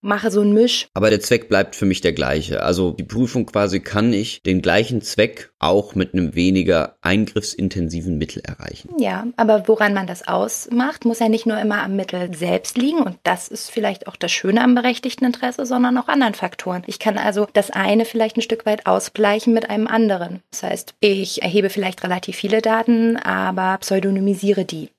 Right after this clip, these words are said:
Speaker 1: und speichere die vielleicht relativ kurz, besonders sicher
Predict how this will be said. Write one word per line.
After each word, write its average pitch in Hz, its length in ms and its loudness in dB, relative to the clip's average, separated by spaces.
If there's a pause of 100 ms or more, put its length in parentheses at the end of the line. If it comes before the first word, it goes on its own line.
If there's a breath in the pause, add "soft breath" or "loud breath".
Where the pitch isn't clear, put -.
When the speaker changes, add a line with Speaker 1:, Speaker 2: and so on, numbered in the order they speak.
(140)
Speaker 1:
und 180 440 0
speichere 202 420 0
die 185 120 -4
vielleicht 180 320 -4
relativ 175 400 -4
kurz, 170 340 -6
besonders 196 600 0
sicher - 400 0